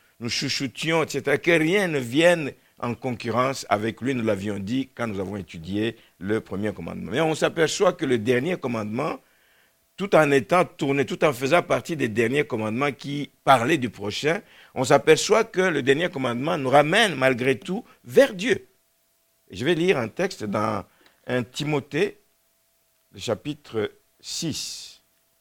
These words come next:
le verset six, qui nous dit ceci. « C'est en effet une grande source de gain. » Vous allez comprendre pourquoi je l'amène.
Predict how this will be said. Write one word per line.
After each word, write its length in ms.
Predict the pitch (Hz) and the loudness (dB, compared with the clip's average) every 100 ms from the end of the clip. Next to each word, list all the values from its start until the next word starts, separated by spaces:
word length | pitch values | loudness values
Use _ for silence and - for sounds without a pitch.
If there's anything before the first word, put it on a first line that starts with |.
| _ _ _ _ _ - | _ _ _ _ _ -12
le 100 | 98 | -2
verset 420 | 107 107 - 123 | -2 -2 -4 -8
six, 420 | - - 214 - | -6 -8 -6 -8
qui 160 | - 123 | -10 -8
nous 140 | 104 | -6
dit 160 | 95 117 | -6 -8
ceci. « 500 | - - - 147 277 _ _ _ _ _ | -10 -12 -10 -10 -12 _ _ _ _ _
C'est 220 | 151 170 | -2 2
en 140 | 160 | 4
effet 640 | 160 156 - 220 233 226 - _ - | 4 0 4 8 10 8 0 _ -6
une 200 | 165 147 | -2 -2
grande 480 | 107 139 202 226 165 | -2 2 2 2 -2
source 560 | - - 214 247 - 151 | -4 -4 -4 -4 -6 -6
de 320 | 120 104 113 | -2 0 0
gain. » 360 | 101 143 226 311 _ _ _ _ _ _ _ _ | 2 2 2 -4 _ _ _ _ _ _ _ _
Vous 120 | 107 | 0
allez 160 | 127 170 | 2 2
comprendre 440 | 131 107 147 135 | -2 0 -2 -2
pourquoi 280 | 113 98 131 | -8 -6 -4
je 100 | 110 | -4
l'amène. 340 | 101 117 160 | -6 -6 -8